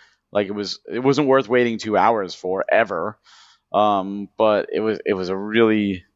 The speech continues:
bad experience and left a bad taste in our mouth. And the whole time we, we were like, the, the guys who were, like, recommended it were like, "Oh, we're so sorry. We're so sorry. We had no idea." Like, you know, and, and it was just, it, it became a story. And I said, "You know what? Right now we're all pissed,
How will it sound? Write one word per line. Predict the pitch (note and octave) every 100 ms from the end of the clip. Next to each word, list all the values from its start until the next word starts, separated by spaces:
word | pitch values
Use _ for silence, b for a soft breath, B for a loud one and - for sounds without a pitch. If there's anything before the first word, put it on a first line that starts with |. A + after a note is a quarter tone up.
| -
bad | F#2 A2 G2+ A2+
experience | A2+ - A2+ A#2 B2 B2
and | G#2+
left | G#2 G2+ -
a |
bad | F2+ G2+ G2+
taste | G#2+ G2+ G2+
in |
our | G#2
mouth. | G#2+ A2 A2
And | G#2+ B B -
the | A2+
whole | C3+ C#3
time | C3 C3 C3
we, | A#2+ A2+
we | G2+ D2
were | A2+ A#2+
like, | A2 G#2
the, | C2 G#2+ A2+ G#2+
the | G#2
guys | A2+ A#2 G#2+
who |
were, | G#2+
like, | G#2 G2+
recommended | F#2 G#2 G2+ G2 G2+ G2+
it | G#2+
were | F2+
like, | G2
"Oh, | A#2+
we're | B2+
so | - C#3
sorry. | - D3 C#3 C3
We're | A#2+
so | A#2 B2+
sorry. | A#2 A#2 A#2+ A#2+
We | G#2+
had | G#2+
no | A2 A2+
idea." | G#2+ G#2+ A2+
Like, | A2 G2+ B B B B B _
you | G#2+
know, | G#2+ G#2 G#2
and, | G2 -
and | D#2+ F#2+
it |
was | F#2+ G2+
just, | G2+ - - _ _ _ -
it, | F#2+
it | G#2 B2+
became | A#2 B2 D#3+
a | E3+ D3+
story. | - - D#3 C#3
And | A#2
I | A2+
said, | C3 B2
"You |
know | C3
what? | C#3+ F2+
Right | B2 A#2
now | C3 B2
we're | A2+
all | A#2
pissed, | - - C3 -